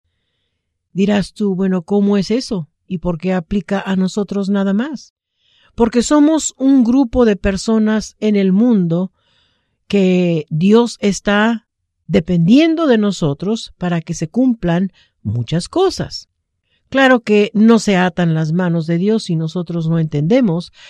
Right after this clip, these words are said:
pero está contando con nosotros. Y en esta conversación estábamos comparando la condición del mundo, como se describe en los tiempos pasados, cuando vino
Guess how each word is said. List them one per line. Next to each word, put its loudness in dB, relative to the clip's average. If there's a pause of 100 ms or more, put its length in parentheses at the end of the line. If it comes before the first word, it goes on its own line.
(260)
pero 4
está 0
contando 2
con -2
nosotros. -6 (640)
Y 4
en 6
esta 0
conversación 0
estábamos 0
comparando 0
la -4
condición -4
del 2
mundo, 0 (640)
como 4
se 0
describe 2
en -2
los -6
tiempos -4
pasados, -4 (580)
cuando 0
vino 0